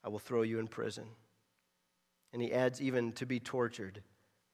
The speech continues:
until he could pay back everything that was owed."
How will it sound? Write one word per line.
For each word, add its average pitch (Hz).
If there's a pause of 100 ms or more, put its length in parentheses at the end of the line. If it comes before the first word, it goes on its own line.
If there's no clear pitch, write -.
(260)
until 117
he 113
could 110
pay 107
back 98
everything 98
that 95
was 95
owed." 95